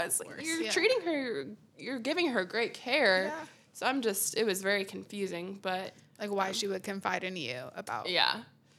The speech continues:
Speaker 3: those
Speaker 1: Super
Speaker 3: specific issues. Like, um,
Speaker 2: That race to a
Speaker 3: Mm-hmm.
Speaker 2: black woman. <laughs>
Speaker 1: Yeah,
Speaker 2: It's
Speaker 1: it's
Speaker 2: like, what?
Speaker 1: cool, cool, cool.
Speaker 3: <laughs>
Speaker 1: But, yeah, all that to say, I,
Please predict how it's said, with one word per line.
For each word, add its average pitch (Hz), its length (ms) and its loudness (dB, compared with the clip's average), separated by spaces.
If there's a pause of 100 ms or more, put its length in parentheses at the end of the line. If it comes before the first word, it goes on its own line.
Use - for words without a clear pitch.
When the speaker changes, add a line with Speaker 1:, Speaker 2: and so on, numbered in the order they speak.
(180)
Speaker 3:
those 185 180 0
Speaker 1:
Super 240 240 8
Speaker 3:
specific 202 360 2
issues. 240 520 0
Like, 165 400 -2
um, 240 80 -8
Speaker 2:
That 294 300 4 (140)
race - 400 -6 (100)
to - 120 -4
a - 60 -4
Speaker 3:
Mm-hmm. 202 80 -8
Speaker 2:
black 160 280 -2
woman. 175 200 -2 (180)
<laughs> - 40 -2
Speaker 1:
Yeah, 190 480 10
Speaker 2:
It's - 100 4
Speaker 1:
it's - 80 -4
Speaker 2:
like, 254 80 -4
what? 240 180 4
Speaker 1:
cool, - 240 -4
cool, - 180 -8 (320)
cool. 233 160 -8
Speaker 3:
<laughs> 208 60 -8 (760)
Speaker 1:
But, 233 420 8 (880)
yeah, - 180 -4 (260)
all 254 120 0
that 269 160 2
to - 80 -6
say, 196 480 2 (340)
I, 202 640 -2